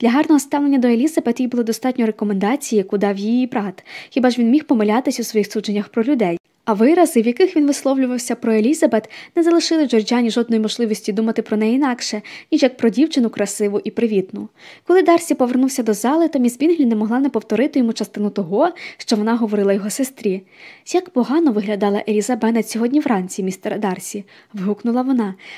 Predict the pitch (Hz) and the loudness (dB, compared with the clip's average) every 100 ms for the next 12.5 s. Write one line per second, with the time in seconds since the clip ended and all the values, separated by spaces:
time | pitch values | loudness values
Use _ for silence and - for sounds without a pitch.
0 | - 233 - 226 220 240 330 294 247 - | -4 -4 0 0 2 0 0 0 -2 -4
1 | 208 - 247 - 226 208 220 226 214 185 | -8 -4 -4 -4 -4 0 0 0 -2 -2
2 | 208 214 - 226 311 277 208 202 202 214 | -4 -4 -4 0 2 2 0 -2 0 -2
3 | 220 214 202 190 202 196 208 269 220 185 | -2 -4 -4 -2 -2 0 0 0 0 -2
4 | 190 - - - 233 240 311 277 220 - | -8 -20 -20 -6 0 2 4 2 0 0
5 | 233 294 269 220 - 233 233 262 269 - | 2 2 2 -2 0 2 2 0 -2 0
6 | 226 220 247 196 185 - - - - - | 0 2 0 0 -4 -6 -12 -16 -20 -6
7 | - 254 240 220 311 311 247 226 - 240 | 0 2 4 4 2 2 2 0 -2 -4
8 | - 226 202 285 320 - 214 208 247 254 | -2 -4 0 2 2 0 -2 0 0 0
9 | 226 214 202 247 240 214 190 190 - _ | 0 0 -2 -4 -2 -2 -2 -10 -12 _
10 | - - - 294 320 320 370 370 302 285 | -20 -20 -8 -2 2 6 6 6 2 2
11 | 285 247 226 247 240 247 240 254 262 - | 0 -2 2 0 0 0 0 0 -2 -2
12 | 277 208 196 - 202 | 0 0 -2 -4 -8